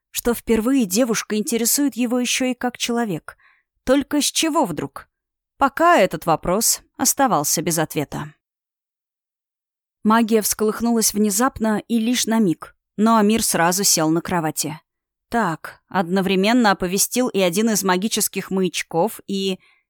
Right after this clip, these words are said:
метка? Но её зов был настолько слабым, что могло и показаться.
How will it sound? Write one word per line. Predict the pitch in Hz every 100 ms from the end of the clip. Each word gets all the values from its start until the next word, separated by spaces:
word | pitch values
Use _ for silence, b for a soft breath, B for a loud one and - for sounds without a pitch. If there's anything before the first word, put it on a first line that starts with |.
| -
метка? | 180 185 311 - 202 160 _ _ _ _ -
Но | 202 233
её | 240 233 226
зов | 233 285
был | 208 233 220
настолько | 196 - 262 277 202
слабым, | - 190 240 247 220
что | - -
могло | 214 226 233 269
и |
показаться. | 262 240 240 233 339 320 - 156